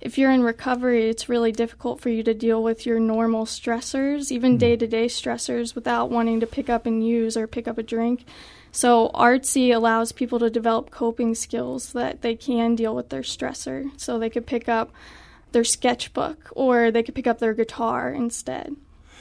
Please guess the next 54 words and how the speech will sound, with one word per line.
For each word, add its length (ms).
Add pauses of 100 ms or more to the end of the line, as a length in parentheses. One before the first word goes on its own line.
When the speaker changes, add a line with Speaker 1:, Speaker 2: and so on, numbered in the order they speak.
(160)
Speaker 2:
I-, 220
I've 100
heard 160
it 140
described 560
as, 260
uh, 40
it 220
gives 300
an 160
opportunity 720
for 180
people 320
to 80
find 280
their 160 (200)
hidden 440
selves. 640 (260)
Is 60
that 140
accurate? 400 (520)
Speaker 1:
I 100
would 160
say 220
so. 520
I 140
think 320
that 220
most 280
of 60
the 80
projects 560
people 400
do 380
are 180
associated 640
with 160
their 180
identity 800
and 160
expressing 880
who 180
they 160
are 300
to 160
other 260
people. 460
So 180
I 120
definitely 420
would 220
relate 400
to 100
that. 300